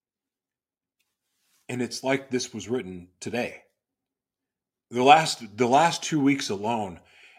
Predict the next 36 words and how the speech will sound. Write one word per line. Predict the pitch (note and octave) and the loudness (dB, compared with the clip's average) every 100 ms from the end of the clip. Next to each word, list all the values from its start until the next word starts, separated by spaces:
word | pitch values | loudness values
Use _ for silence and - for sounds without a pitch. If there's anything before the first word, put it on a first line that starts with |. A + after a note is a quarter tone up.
| - | 2
every | C3 C#3 C#3 | 4 4 0
single | C#3 B2+ G#2+ | -2 -2 -2
morning | A2+ A2+ G2+ | -4 -4 -6
as | F#2 | -8
I'm | F#2+ F#2+ | -8 -6
listening | G#2+ - A2 | -6 -4 -6
to | G#2 | -6
the | G2+ | -6
Bible, | F2 G2+ F#2+ E2+ E2 _ _ _ _ _ _ _ _ _ _ _ - | 0 0 0 -6 -12 _ _ _ _ _ _ _ _ _ _ _ -8
I'm | G#2+ | -2
hearing | A#2 B2+ | 2 2
something. | A#2 G#2 F#2 F#2+ | 0 -6 -6 -8
I'm | F2+ | -6
like, | F2+ E2+ - | -8 -10 -8
"I | G#2+ | -4
swear | G#2 - A#2+ A#2+ | -2 0 2 2
to | |
you, | G2+ | 0
that | F#2+ G2 | -2 -4
could | G#2+ | -2
have, | G2+ E2 | -2 6
that | B2 C#3 | 8 8
should | - D3 C#3 | 4 4 6
have | A2 | 6
actually | G#2+ G#2 - G2+ | 4 0 -2 -2
been | A2 | -2
in | G2+ | -2
the | G2 | 0
newspaper | C3 D3 A2+ F#2 F2+ | 0 0 -4 -8 -8
today." | - F2 - _ _ _ _ _ _ | -14 -16 -18 _ _ _ _ _ _
<laughs> | _ _ _ _ - - | _ _ _ _ -20 -10
Not | A#2+ B2+ C3+ - | 2 4 4 2
the, | - - - - - | -6 -10 -20 -10 2
not | D#3 | 2
the | C3 | 2
propaganda. | - C#3 A#2 A2 D3 B2 F#2+ | 8 8 8 6 6 6 -2